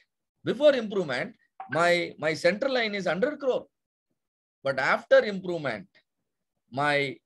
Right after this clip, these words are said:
all the points are inside the control limit. After improvement, my control limits are, no, not wider. They are very close to the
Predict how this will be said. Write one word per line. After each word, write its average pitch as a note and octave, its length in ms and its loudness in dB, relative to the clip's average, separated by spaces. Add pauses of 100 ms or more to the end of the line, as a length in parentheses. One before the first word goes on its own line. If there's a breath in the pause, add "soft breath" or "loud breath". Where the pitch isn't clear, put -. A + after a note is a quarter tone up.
(180)
all F3 300 4
the C4 120 4
points G3 340 0
are F3+ 120 4
inside F#3 380 -4
the G3+ 120 0
control D#3+ 300 -2
limit. G#2+ 300 -10 (1040)
After A3 380 4
improvement, G3 560 -4 (400)
my D3 200 2
control G3 420 6
limits G3+ 340 0
are, D#3 320 4
no, A#3+ 400 -2
not G#3 360 2
wider. D#3+ 400 6 (260)
They C3 120 0
are D3 200 2 (140)
very G3 320 -2
close G#3+ 320 -2
to F#3+ 120 -8
the G#3 280 4